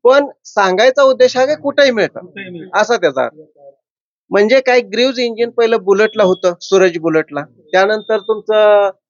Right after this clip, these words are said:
Speaker 1: अ, टमटम तीन चाकी आपे रिक्षाला होतं. आता हे, त्याच्यातलं मोठं इंजिन हे ग्रीव्जचं इंजिन आहे.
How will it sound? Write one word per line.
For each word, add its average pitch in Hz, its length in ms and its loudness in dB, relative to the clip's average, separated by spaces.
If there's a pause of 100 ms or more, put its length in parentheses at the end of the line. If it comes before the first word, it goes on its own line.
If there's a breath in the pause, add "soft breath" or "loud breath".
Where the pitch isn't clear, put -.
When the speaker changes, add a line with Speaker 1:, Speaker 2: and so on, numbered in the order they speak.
(180)
Speaker 1:
अ, 175 240 4 (480)
टमटम 226 380 2
तीन 220 240 -4
चाकी 214 280 0
आपे 208 260 2
रिक्षाला 196 360 0
होतं. - 180 -4
आता 185 240 -2
हे, 214 140 -2
त्याच्यातलं 240 540 0
मोठं 277 280 2
इंजिन 226 340 -2
हे 214 200 0
ग्रीव्जचं 156 640 -4
इंजिन 123 280 -10
आहे. 113 80 -20